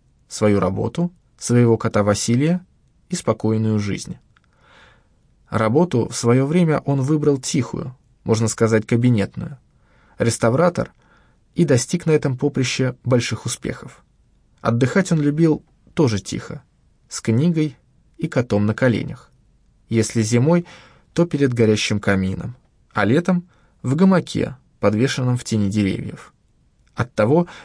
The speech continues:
Дмитрий Алексеевич и не женился.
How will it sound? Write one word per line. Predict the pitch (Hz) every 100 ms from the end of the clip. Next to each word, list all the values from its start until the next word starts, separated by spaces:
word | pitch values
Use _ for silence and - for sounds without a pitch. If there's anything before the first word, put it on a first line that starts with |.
| -
Дмитрий | 123 165 165 123
Алексеевич | 117 117 - 180 180 165 - - _ _ _ _ _ _
и | 170 180
не | 180
женился. | 147 139 107 95 - -